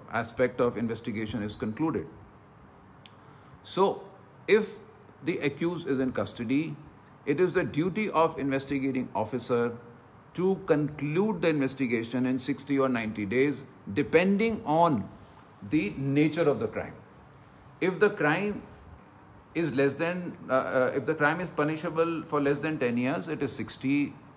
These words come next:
uh, days. Beyond that, it's ninety days. If the investigation is not concluded within sixty or ninety days, then there's a provision of automatic bail, which is ca-, which is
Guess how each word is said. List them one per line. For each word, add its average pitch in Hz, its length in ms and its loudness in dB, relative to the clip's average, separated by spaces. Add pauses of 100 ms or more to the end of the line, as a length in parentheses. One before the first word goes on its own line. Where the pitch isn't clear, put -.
(640)
uh, 107 380 -2
days. 131 420 -2 (680)
Beyond 190 340 8
that, 170 220 2
it's 151 160 -8
ninety 165 320 -2
days. 170 340 -6 (1500)
If 190 200 6
the 220 160 6
investigation 185 800 -2
is 170 160 -4
not 160 240 2
concluded 156 640 0
within 147 240 0
sixty 147 340 -4
or 139 60 2
ninety 120 340 -2
days, 135 400 0 (340)
then 151 140 -2
there's 156 160 2
a 185 80 2
provision 165 680 0
of 143 260 2 (140)
automatic 131 640 -2
bail, 107 180 -2
which 107 160 -8
is 139 160 -6
ca-, 131 220 4
which 127 220 -6
is 147 320 -6